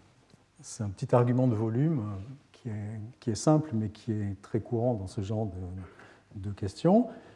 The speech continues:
Et donc, euh, qu'est-ce qu'on fait ? Eh bien, d'une part, si on centre des boules de rayon epsilon en chacun des points de l'échantillon,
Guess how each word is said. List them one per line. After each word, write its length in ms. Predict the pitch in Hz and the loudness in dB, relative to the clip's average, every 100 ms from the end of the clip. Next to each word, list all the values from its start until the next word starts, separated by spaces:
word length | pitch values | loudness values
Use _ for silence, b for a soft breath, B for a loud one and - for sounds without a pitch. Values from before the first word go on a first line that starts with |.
| B B B - | B B B -4
Et 120 | 117 | 0
donc, 420 | 113 156 170 - 143 | 4 6 4 2 6
euh, 520 | 139 135 131 127 127 - | 8 10 8 8 6 6
qu'est-ce 160 | 139 | 4
qu'on 160 | - 117 | 6 0
fait ? 440 | - 151 196 262 - - | 4 8 10 8 4 -4
Eh 60 | 123 | 0
bien, 160 | 123 | 2
d'une 240 | 117 160 143 | 4 4 8
part, 640 | 160 151 143 110 87 B B B | 8 10 8 4 -4 B B B
si 160 | - - | -4 2
on 180 | 127 120 | 2 2
centre 640 | - - 170 165 - 110 | -2 6 8 6 2 2
des 140 | 123 | 4
boules 280 | 123 151 151 | 6 4 4
de 80 | 117 | 4
rayon 300 | 123 123 120 | 2 4 4
epsilon 400 | 117 - 127 120 | 2 0 0 0
en 80 | 107 | 2
chacun 320 | 135 143 127 | 2 4 4
des 100 | 120 | 4
points 160 | 135 | 2
de 60 | 120 | 0
l'échantillon, 580 | 117 127 117 - 120 | 0 -2 -6 -4 -4